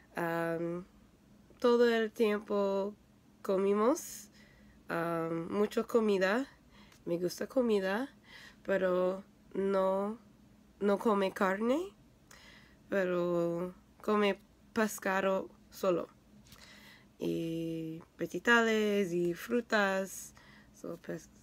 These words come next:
pescado, entonces pescado, mm, frutas y vegetales. Y muchas frutas. <laughs> Am, so, siempre, siempre,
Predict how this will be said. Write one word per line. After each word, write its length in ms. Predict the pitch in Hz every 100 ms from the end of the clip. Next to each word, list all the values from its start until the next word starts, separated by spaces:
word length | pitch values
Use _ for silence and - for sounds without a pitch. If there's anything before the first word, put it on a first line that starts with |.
| -
pescado, 600 | - 196 - 269 262 262 262
entonces 460 | 202 214 214 196
pescado, 600 | - 185 - 202 208 208 214 - - - - - _ - - -
mm, 280 | 165 165 160
frutas 640 | - 208 208 190 180 -
y 300 | 175 175 175
vegetales. 800 | 170 170 - - - - - - - - - - - _ _ -
Y 920 | 165 165 160 160 160 160 160 156 160 - - - - - -
muchas 320 | 175 180 170
frutas. 520 | - - - - - -
<laughs> 1400 | 240 - 285 - 269 - - - - - - - - -
Am, 520 | 196 190 180 180 190 - - - - - - -
so, 460 | 180 175 170 175 175
siempre, 580 | - - 233 - 220 220
siempre, 760 | 214 - 208 208 202 190 185